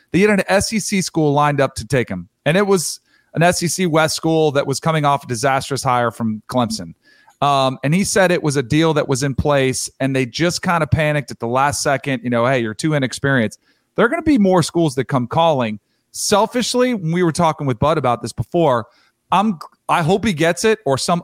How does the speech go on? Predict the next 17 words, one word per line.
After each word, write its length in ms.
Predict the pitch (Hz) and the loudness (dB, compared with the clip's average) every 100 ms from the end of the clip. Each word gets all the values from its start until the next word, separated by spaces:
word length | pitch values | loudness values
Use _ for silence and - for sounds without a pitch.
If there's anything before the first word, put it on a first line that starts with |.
| 160 | 0
other 240 | 165 160 | 0 0
job 400 | 127 143 151 165 | 0 2 2 0
so 100 | - | -2
we 80 | 151 | -2
can 80 | 139 | -2
get 180 | 131 | -4
taken 380 | - 160 151 143 - | -2 -6 -4 -6 0
off 300 | 139 139 - | 0 0 -4
the 80 | 117 | -12
Florida 340 | - 139 120 | -4 -2 -2
State 320 | - 123 123 | -2 -2 -2
table, 480 | - 117 101 101 95 _ _ _ | -2 -2 0 -2 -4 _ _ _
at 180 | - 139 | -4 0
least 220 | 151 147 | 0 0
for 140 | - 127 | -2 0
now, 280 | 127 117 | 2 0
because 320 | 113 123 170 | -2 -4 -2